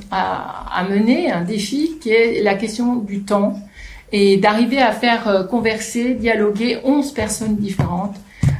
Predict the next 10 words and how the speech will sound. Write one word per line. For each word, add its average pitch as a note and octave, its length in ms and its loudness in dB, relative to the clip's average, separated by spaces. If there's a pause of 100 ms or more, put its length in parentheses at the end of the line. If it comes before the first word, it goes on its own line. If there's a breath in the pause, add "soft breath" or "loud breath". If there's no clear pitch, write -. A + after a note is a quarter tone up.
euh, F#3 140 0
sur A3+ 300 0
le G3+ 80 2
sujet A3+ 720 0
qui A3+ 100 -2
est G#3 60 -4
quand C#4 120 0
même A#3+ 300 4 (200)
assez C#4 320 0
difficile, A3 680 0